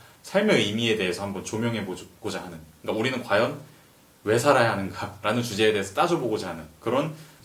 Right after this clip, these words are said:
구성을 갖고 있습니다. 그래서 여기 책에서 나오는 사람들이 예를 들면 뭐 쇼펜하우어,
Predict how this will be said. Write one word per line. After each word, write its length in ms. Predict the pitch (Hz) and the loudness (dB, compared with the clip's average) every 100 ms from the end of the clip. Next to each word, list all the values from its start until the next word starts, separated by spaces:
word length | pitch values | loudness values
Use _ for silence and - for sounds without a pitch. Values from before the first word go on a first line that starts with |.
| - | -8
구성을 300 | 113 135 139 | -2 0 0
갖고 220 | - 110 | -4 -8
있습니다. 360 | 95 85 76 - | -8 -10 -16 -4
그래서 540 | 147 160 170 165 165 | 2 6 8 8 8
여기 200 | 123 123 | 8 6
책에서 540 | 135 160 151 147 143 135 | 2 0 0 4 4 6
나오는 300 | 101 107 113 | 6 6 2
사람들이 400 | 117 120 113 104 | 0 0 0 -2
예를 180 | 90 90 | -2 -2
들면 280 | 92 98 95 | -4 -4 -4
뭐 80 | 90 | -4
쇼펜하우어, 1040 | 165 - 170 139 120 113 113 117 117 113 | -6 -2 0 2 2 0 0 0 -2 -4